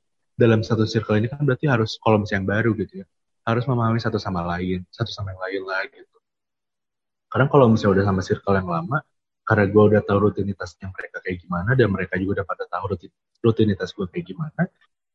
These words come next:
jadi ya udah bisa saling memaklumi gitu. Kadang kalau misalnya dengan circle yang baru,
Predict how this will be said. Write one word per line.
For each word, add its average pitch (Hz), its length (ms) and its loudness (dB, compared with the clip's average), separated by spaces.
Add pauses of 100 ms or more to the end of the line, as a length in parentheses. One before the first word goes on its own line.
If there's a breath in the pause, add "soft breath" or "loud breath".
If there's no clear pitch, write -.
jadi 95 180 2
ya 120 60 6
udah 143 240 4
bisa 123 180 4
saling 104 220 2
memaklumi 110 640 -4
gitu. - 120 -18 (280)
Kadang 135 160 -2
kalau 135 240 2
misalnya 107 320 -6
dengan 104 80 -6
circle 104 320 -4
yang 98 160 -4
baru, 113 400 0